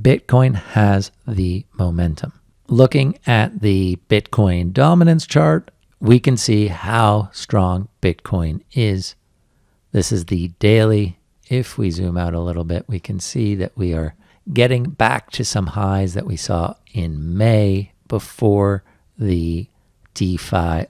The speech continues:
altcoin pump of the summer. And we're back up at around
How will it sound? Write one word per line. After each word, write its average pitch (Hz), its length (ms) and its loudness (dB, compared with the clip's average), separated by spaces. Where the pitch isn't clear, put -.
altcoin 82 880 -4
pump 107 380 0
of 90 340 -2
the - 120 -6
summer. 120 580 -2
And 101 120 2
we're 104 100 4
back 127 540 0
up - 260 2
at 123 120 0
around 95 540 0